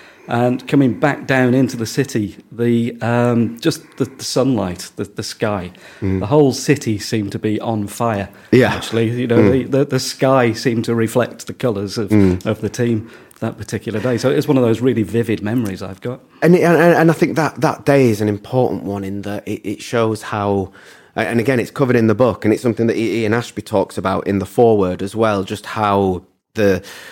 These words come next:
Speaker 2: the fortunes of a football team can, can reflect on a city, can give it a profile that, that it, it, it lacks. You know, I, I remember in, um,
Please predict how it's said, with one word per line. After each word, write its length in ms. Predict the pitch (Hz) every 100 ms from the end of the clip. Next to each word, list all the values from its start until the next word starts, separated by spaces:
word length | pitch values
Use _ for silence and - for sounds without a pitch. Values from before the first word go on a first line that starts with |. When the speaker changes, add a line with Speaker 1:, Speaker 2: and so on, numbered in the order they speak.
| -
Speaker 2:
the 60 | -
fortunes 460 | - 139 - 120 107
of 80 | 98
a 40 |
football 420 | - 127 - 104
team 360 | 101 104 90 92
can, 440 | - 120 117 104
can 220 | - - 139
reflect 420 | 123 180 180 -
on 80 | 117
a 40 |
city, 300 | 95 - -
can 180 | - 110
give 140 | 123 147
it 80 |
a 60 | -
profile 640 | - 110 92 - 98 90
that, 260 | 101 95 -
that 140 | 101
it, 180 | 95 -
it, 180 | 95 - _ - - -
it 100 | -
lacks. 220 | 107 -
You 80 | 120
know, 60 |
I, 200 | 117 127 123
I 80 | 127
remember 460 | 123 127 117 113
in, 240 | 110 104 104
um, 640 | 104 101 98 95 95 90